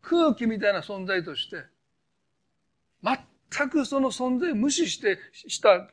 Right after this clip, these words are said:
人に、もう一度友達になってくれなんて言ったところで不可能ですよね。私たちは神様をそうやってずっと無視してきた。私たちに命を与えてくださった神様なのに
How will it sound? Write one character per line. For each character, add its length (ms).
人 300
に、 160
も 120
う 40
一 140
度 240
友 200
達 220
に 80
な 80
っ 80
て 80
く 80
れ 60
な 100
ん 60
て 100
言 120
っ 20
た 160
と 80
こ 60
ろ 40
で 60
不 80
可 140
能 140
で 80
す 40
よ 80
ね。 140
私 300
た 80
ち 60
は 80
神 180
様 200
を 20
そ 140
う 40
や 60
っ 20
て 80
ず 240
っ 80
と 80
無 100
視 160
し 80
て 80
き 60
た。 100
私 300
た 100
ち 100
に 40
命 260
を 60
与 140
え 80
て 80
く 20
だ 100
さ 100
っ 100
た 80
神 240
様 240
な 100
の 160
に 240